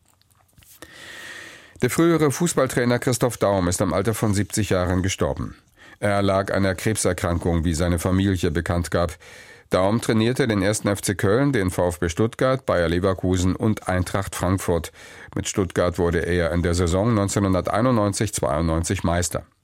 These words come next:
Zudem war er im Ausland, in der Türkei, in Österreich und in Belgien tätig. Auch dort holte er Titel. Im Oktober zweitausend wurde bei ihm der Konsum von Kokain nachgewiesen,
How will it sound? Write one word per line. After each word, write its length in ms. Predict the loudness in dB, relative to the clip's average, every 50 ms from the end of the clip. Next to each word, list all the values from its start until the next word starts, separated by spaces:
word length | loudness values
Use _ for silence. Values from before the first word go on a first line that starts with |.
| _ _ -20 -20 -20 -20 -18 -10
Zudem 400 | -4 -2 0 2 2 2 2 4
war 180 | 4 4 2 2
er 80 | 2 2
im 100 | 0 2
Ausland, 540 | 2 2 2 0 0 0 0 0 0 0 0
in 120 | 0 0
der 100 | 0 0
Türkei, 440 | 0 0 -2 -2 0 0 0 2 0
in 180 | 0 0 0 0
Österreich 680 | 2 2 0 0 0 0 0 2 0 0 0 0 0
und 140 | -2 0 0
in 160 | 0 0 2
Belgien 460 | 2 2 2 2 2 2 0 0 0
tätig. 460 | 0 0 -2 0 0 -2 -2 -2 -6 -12 -18 -20 -16 -8 -4
Auch 140 | -4 -2 0
dort 340 | 2 2 2 2 0 0
holte 300 | 0 2 2 2 0 0
er 120 | 0 -2 -2
Titel. 360 | -2 -4 -4 -2 -4 -4 -6 -6 _ _ _ _ _ -20 -20 -20 -20 -20 -20 -20 -20 -20 -14 -6 -2
Im 140 | 0 2
Oktober 440 | 2 2 2 2 2 2 2 2 0
zweitausend 840 | 2 2 2 2 2 2 2 2 2 2 0 0 0 -2 -2 -2 0
wurde 360 | 0 2 2 2 2 2 2
bei 140 | 2 2 0
ihm 300 | 0 0 0 0 2 2
der 120 | 0 0
Konsum 440 | 0 0 0 0 2 2 2 2 2
von 240 | 2 0 0 0 0
Kokain 560 | 0 -2 -2 0 0 -2 0 0 0 2 2
nachgewiesen, 760 | 2 2 0 -2 -2 -2 -2 0 2 2 2 2 2 0 0